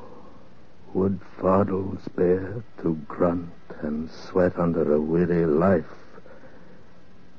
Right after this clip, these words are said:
but that the dream of something after death, the undiscovered country from whose bourne no traveler returns,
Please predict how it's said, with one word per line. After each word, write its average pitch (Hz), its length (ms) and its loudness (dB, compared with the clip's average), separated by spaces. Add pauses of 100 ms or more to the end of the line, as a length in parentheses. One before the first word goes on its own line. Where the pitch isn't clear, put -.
(140)
but 85 260 0
that 82 140 2
the 82 100 2
dream 85 480 4
of 80 180 0
something 90 560 0
after 87 420 -2
death, - 260 0 (1400)
the 85 240 8
undiscovered 95 920 8
country 90 480 6
from 90 240 6
whose 87 300 4
bourne 87 400 6
no 87 100 4
traveler 87 480 2
returns, 85 720 0